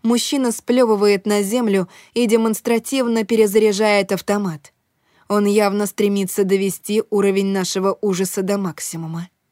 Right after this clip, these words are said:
Мое трясущееся тело способно только на то, чтобы разглядеть в сумраке еще как минимум десять приближающихся фигур.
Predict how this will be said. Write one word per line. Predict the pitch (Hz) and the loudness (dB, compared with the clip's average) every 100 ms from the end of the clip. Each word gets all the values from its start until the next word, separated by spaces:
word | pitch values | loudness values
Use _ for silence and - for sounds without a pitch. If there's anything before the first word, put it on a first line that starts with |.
| _ _ - - - - | _ _ -20 -20 -20 -6
Мое | 202 214 247 | -2 0 0
трясущееся | 247 240 - 240 - 208 202 185 214 | 0 -2 0 -4 -2 -2 -2 -2 -4
тело | - 262 214 | -2 0 0
способно | 190 - 196 - 208 202 196 | 0 -4 -4 -2 -2 -2 -2
только | 226 202 190 | 0 0 0
на | 196 196 | -2 -2
то, | 185 262 254 - - | -2 -4 -4 -16 -18
чтобы | - 220 214 | -4 -2 2
разглядеть | 220 196 214 214 220 233 | 0 0 -2 -2 -2 -4
в | - | -6
сумраке | 233 226 214 208 220 214 | -2 0 -2 -2 -4 -4
еще | 202 - 233 | -4 -4 -4
как | 208 196 | -4 -4
минимум | 208 214 202 202 202 | -2 -2 -2 -2 -2
десять | 185 220 226 190 | -2 -4 -4 -8
приближающихся | - 208 202 190 196 185 175 - 175 - | -4 -2 0 0 0 0 -2 -4 -6 -6
фигур. | 180 196 175 160 | -2 -2 -4 -8